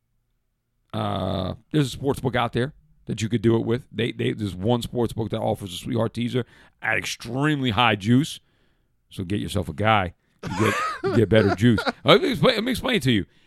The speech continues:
Speaker 1: I just checked it out, right?
Speaker 2: Right.
Speaker 1: Sweetheart teaser, minus one fifty-five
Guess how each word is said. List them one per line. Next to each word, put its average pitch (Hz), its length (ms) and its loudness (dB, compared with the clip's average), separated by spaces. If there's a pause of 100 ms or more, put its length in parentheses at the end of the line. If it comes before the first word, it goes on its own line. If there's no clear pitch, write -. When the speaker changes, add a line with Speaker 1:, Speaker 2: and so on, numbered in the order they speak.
(140)
Speaker 1:
I 143 140 8
just 180 200 0
checked 185 220 4
it 185 80 2
out, 127 180 4
right? 117 300 2
Speaker 2:
Right. 127 300 -6 (240)
Speaker 1:
Sweetheart 147 420 4
teaser, 104 360 0 (520)
minus 135 400 0
one 131 220 2
fifty-five 117 760 -2